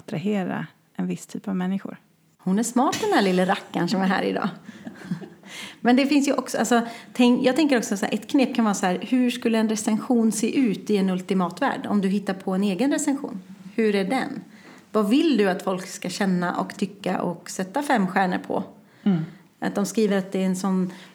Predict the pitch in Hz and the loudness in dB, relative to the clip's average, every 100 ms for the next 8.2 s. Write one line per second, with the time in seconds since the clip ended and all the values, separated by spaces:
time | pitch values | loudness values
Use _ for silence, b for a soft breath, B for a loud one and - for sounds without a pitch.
0 | B - 202 208 208 208 208 214 190 214 | B -2 0 2 2 2 2 2 2 2
1 | 233 254 233 202 226 196 196 185 185 196 | 4 4 2 2 -2 2 4 2 0 -4
2 | 196 196 180 220 208 180 180 220 226 190 | -2 0 0 0 0 -2 2 2 2 0
3 | 185 180 175 170 B 202 B _ 180 180 | 0 0 -2 -4 B -18 B _ -6 -4
4 | 180 185 214 208 196 190 - 247 220 185 | -4 -2 0 2 2 0 0 2 2 2
5 | 202 196 180 - 190 196 180 170 170 165 | 2 2 0 0 -2 0 -2 -2 -4 -8
6 | B B B _ 185 180 185 185 185 190 | B B B _ -6 -2 -4 -4 -4 -4
7 | 180 214 220 202 - 185 196 180 165 170 | -4 -4 -4 -8 -6 -4 -2 -2 -4 -4
8 | - 185 | -2 -4